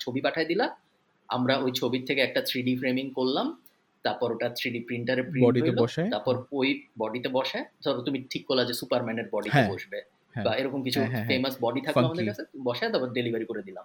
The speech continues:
Speaker 2: Right।
Speaker 1: এটা ছিল আমাদের plan। তো এই প্ল্যানে আগাইতে যে আমরা এরকম, এটা তখন আম-, আমিও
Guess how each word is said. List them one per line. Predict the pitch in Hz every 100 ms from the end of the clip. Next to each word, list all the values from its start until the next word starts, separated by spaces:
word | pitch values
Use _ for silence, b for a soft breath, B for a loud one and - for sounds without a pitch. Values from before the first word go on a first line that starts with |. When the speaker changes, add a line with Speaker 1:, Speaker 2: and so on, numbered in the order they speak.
| -
Speaker 2:
Right। | 92 87 -
Speaker 1:
এটা | 156
ছিল | 175 202
আমাদের | 151 143
plan। | 123 107 90 - _ - b _ _ _
তো | -
এই | - 175 220 -
প্ল্যানে | - 165 185 214 214
আগাইতে | 143 175 202 233
যে | 185 156 202 -
আমরা | 143 151 190 269 - _ _ _ _ _ _ _
এরকম, | 165 160 170 170
এটা | 151 170 160 -
তখন | 139 170
আম-, | 151 127 139 -
আমিও | 123 135 143 147 143